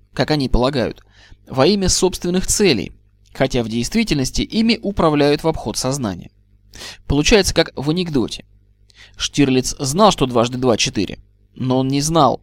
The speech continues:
знает ли об этом Мюллер. Четвертый приоритет – экономический.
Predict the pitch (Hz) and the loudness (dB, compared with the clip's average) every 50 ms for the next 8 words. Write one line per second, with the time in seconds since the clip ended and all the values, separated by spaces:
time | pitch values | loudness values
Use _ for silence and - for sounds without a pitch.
0 | _ _ - - 113 117 117 117 117 113 113 - 123 123 123 127 131 - 160 156 | _ _ -14 -10 -6 -2 0 0 0 0 -2 -2 -2 -2 0 0 -2 -2 -2 -2
1 | 180 202 196 156 123 - - - - _ _ _ _ _ _ _ _ _ _ _ | 0 0 0 0 0 -2 -6 -8 -14 _ _ _ _ _ _ _ _ _ _ _
2 | _ _ _ _ 151 151 151 151 151 151 151 151 151 151 151 151 151 151 151 151 | _ _ _ _ _ _ _ _ _ _ _ _ _ _ _ _ _ _ _ _
3 | 151 151 151 151 151 151 151 147 147 _ _ _ _ _ _ _ _ _ _ _ | _ _ _ _ _ _ _ _ _ _ _ _ _ _ _ _ _ _ _ _
4 | - - - - 165 156 - 233 233 - - 131 - - 135 131 131 131 127 - | -20 -10 -6 -6 -4 0 2 4 4 4 2 0 -2 -2 -2 -2 -2 -4 -6 -6
5 | - 110 - _ _ _ _ _ _ _ _ _ - 131 - 156 156 165 185 170 | -8 -10 -10 _ _ _ _ _ _ _ _ _ -4 -2 -2 -2 -2 -2 -2 -2
6 | - - - - - - - | -2 -2 -4 -4 -6 -10 -18